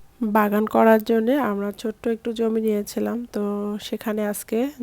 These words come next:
যাচ্ছি। আর যেতে যেতে সুন্দর সুন্দর চারপাশের বাড়িগুলো দেখছিলাম, দেখতে ভীষণ ভীষণ ভালো লাগছে। আজকে ওয়েদারটাও অনেক সুন্দর,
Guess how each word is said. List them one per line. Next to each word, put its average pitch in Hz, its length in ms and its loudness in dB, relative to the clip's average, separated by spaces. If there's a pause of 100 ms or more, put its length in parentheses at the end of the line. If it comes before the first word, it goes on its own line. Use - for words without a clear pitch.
যাচ্ছি। 196 560 -6 (460)
আর 202 540 0
যেতে 214 280 -4
যেতে 214 500 -2 (140)
সুন্দর 214 340 -4
সুন্দর 214 380 -4
চারপাশের 208 680 -6
বাড়িগুলো 208 540 -4
দেখছিলাম, 214 680 -4
দেখতে 202 380 -6
ভীষণ 214 580 -6
ভীষণ 220 360 -4
ভালো 208 300 -2
লাগছে। 202 400 -4
আজকে 202 300 -4
ওয়েদারটাও 202 540 -2
অনেক 202 260 -4
সুন্দর, 208 460 -4